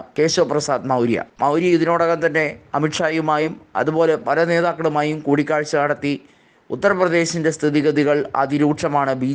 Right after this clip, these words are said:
ജെ പി ഒരുപക്ഷെ തൂത്തെറിയപ്പെടാനുള്ള എല്ലാ സാധ്യതയുമുണ്ട് എന്നുള്ള താക്കീത് നൽകിയിരിക്കുകയാണ്. അത് വാസ്തവത്തിൽ ശരിയുമാണ്. നിലവിലെ രാഷ്ട്രീയ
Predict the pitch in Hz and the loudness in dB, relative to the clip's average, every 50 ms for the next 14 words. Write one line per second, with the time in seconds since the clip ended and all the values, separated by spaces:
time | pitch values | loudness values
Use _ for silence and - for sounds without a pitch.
0 | 139 151 135 - 151 147 143 143 139 - - _ _ _ _ - 113 143 156 160 | 0 0 0 0 0 0 2 0 -2 -4 -10 _ _ _ _ -2 0 2 2 2
1 | 147 147 139 - 147 143 135 143 139 - - - - - - - - 147 156 170 | 0 0 -2 0 0 0 2 0 -2 -4 -10 -20 -20 -20 -20 -6 0 2 2 2
2 | 165 170 170 156 156 156 160 160 - 135 151 147 143 143 143 143 143 143 143 143 | 2 2 0 0 2 2 0 0 0 0 -2 -2 -2 0 0 0 0 2 2 2
3 | 147 156 151 156 147 - - 147 143 160 160 156 160 156 151 143 139 135 147 139 | 2 2 0 0 -2 -2 0 0 0 0 0 0 0 0 0 0 2 2 2 2
4 | - 117 143 139 139 127 123 135 131 - 147 127 127 131 - - 147 147 139 135 | 2 2 0 0 0 0 0 0 0 0 0 0 0 -2 -2 0 0 0 0 0
5 | 135 135 127 117 123 131 135 123 120 95 104 90 - - - - - - - - | 0 -2 -2 -2 0 0 0 0 0 -2 -2 -4 -4 -4 -10 -20 -20 -20 -20 -20
6 | _ _ _ - 143 185 202 190 175 - - - - - 120 147 160 165 165 - | _ _ _ -2 0 2 4 4 4 2 0 -8 -10 -4 -2 0 0 0 0 2
7 | 185 170 170 - 165 165 156 151 - - - 147 147 143 147 151 139 107 90 80 | 2 2 2 2 0 -4 -4 -6 -6 -2 0 2 2 4 4 2 0 -2 -4 -10
8 | - - - - - - - - - - - _ _ _ _ _ _ - - 139 | -14 -18 -20 -20 -20 -20 -20 -20 -20 -20 -20 _ _ _ _ _ _ -6 -2 0
9 | 156 180 208 208 233 220 220 208 180 - - - 135 143 143 147 147 160 170 - | 0 2 2 2 2 2 2 0 0 -4 -2 0 2 2 2 2 0 -2 -4 -6
10 | - - 175 175 170 165 | -10 -8 -4 0 0 0